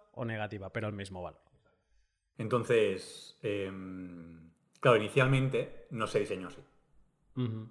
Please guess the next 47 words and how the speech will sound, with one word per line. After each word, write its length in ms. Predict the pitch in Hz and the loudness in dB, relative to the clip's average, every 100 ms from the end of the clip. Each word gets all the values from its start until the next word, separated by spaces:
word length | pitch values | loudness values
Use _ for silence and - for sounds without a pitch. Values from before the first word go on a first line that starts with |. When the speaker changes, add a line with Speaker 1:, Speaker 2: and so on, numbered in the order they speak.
| _ | _
Speaker 2:
Con 100 | 87 | -6
lo 40 | 90 | -2
cual, 140 | 95 | -2
inicialmente 520 | 92 117 113 117 127 | -2 -4 -2 -2 -2
se 80 | - | -2
utilizaban 400 | 101 95 101 98 | -4 -2 -2 -2
solo 300 | - 117 107 | 0 2 2
claves 300 | 95 92 - - - | 0 -4 -8 -18 -10
no 180 | 104 101 | -4 -4
comprimidas, 460 | 95 82 80 82 _ _ _ _ _ - | -4 -8 -12 -16 _ _ _ _ _ -16
¿vale? 140 | 123 - _ _ _ _ _ _ _ - | -16 -16 _ _ _ _ _ _ _ -2
De 140 | 101 | 2
ahí 120 | 92 | 2
los 160 | 101 98 | 2 0
sesenta 300 | 101 90 90 | -2 -4 -4
y, 120 | 87 - - - - - | -6 -12 -16 -16 -14 -6
sesenta 280 | 87 95 | -6 -4
y 40 | 92 | -6
cinco 220 | 113 113 | 0 2
estos, 220 | 110 127 | 2 0
que 200 | - 101 101 | -2 -4 -2
ahora 200 | 92 95 | -2 0
veremos 280 | 92 98 - | -2 -4 -8
que 140 | 82 | -10
no, 360 | 80 80 73 - | -8 -10 -10 -8
no 120 | 92 | 0
voy 100 | 98 | 2
a 60 | 92 | 2
seguir 160 | 98 | 0
hablando 200 | 92 92 | -2 -2
de 40 | 90 | -6
estos 140 | 87 | -8
sesenta 200 | 85 90 | -12 -16
y 20 | - | -12
cinco 160 | 92 | -10
prácticamente 600 | 90 87 82 82 78 85 - | -10 -10 -12 -12 -14 -14 -8
más, 220 | - - - - | -4 -2 -4 -4
pero 120 | 104 | 0
Speaker 1:
Vale. 40 | 107 | 0
Speaker 2:
para 120 | 92 | 0
que 60 | 92 | -4
se 80 | 98 | -6
tenga 140 | 98 | -6
en 80 | 90 | -4
cuenta, 260 | 92 87 | -6 -6
porque 200 | 90 92 | -8 -4
también 300 | 104 104 110 | -4 -2 -4